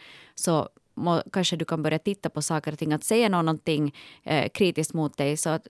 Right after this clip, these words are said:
kan du fundera att finns det någon poäng i det här eller finns det kanske inte? Och försöka förhålla dig till det lite mer neutralt.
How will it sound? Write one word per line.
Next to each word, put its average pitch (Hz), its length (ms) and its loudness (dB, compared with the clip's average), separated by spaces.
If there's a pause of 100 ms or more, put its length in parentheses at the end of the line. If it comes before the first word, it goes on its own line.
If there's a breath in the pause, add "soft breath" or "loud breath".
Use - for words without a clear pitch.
(120)
kan 175 120 0
du 160 60 -2
fundera 156 320 0
att 143 100 -6
finns 190 200 0
det 175 100 -2
någon 160 140 2
poäng 147 360 2
i 269 100 4
det 269 80 0
här 247 280 2
eller 226 140 -2
finns 214 200 -2
det - 80 -4
kanske 202 320 -2
inte? 202 400 0 (160 loud breath)
Och - 180 -8
försöka 196 240 0
förhålla 196 480 2
dig 135 160 -2
till - 140 -8
det 135 100 -6
lite 156 260 -4
mer 151 280 -4
neutralt. - 720 -6